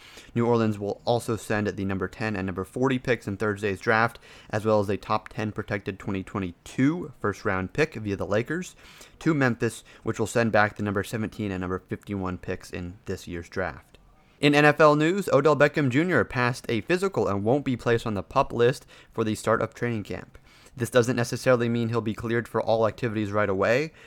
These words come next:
but it is another positive sign for a step forward for Beckham, who went through drills at June minicamp. In M L B news,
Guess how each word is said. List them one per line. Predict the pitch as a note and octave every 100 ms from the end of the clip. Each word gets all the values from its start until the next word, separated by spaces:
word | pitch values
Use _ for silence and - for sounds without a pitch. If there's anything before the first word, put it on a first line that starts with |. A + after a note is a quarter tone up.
| -
but | -
it | G#2
is | A2 G#2+
another | G#2 A2+
positive | A2+ A2+ A#2 A2 G2+
sign | - A2 G#2+ A2+ -
for | - G#2+
a | F#2+
step | - A#2 -
forward | - C#3+ B2 -
for | G2+
Beckham, | G2+ - F#2 F#2+ - _
who | A2+
went | A2 -
through | G#2+
drills | G2+ G#2+ G2 G2+
at | F#2+ -
June | G2+ G#2 G2
minicamp. | F#2+ F#2+ F2 - - - - - _ _ _ _ D3
In | E3
M | D#3+ E3
L | D3
B | D#3+ E3+
news, | E3+ F#3 G#3+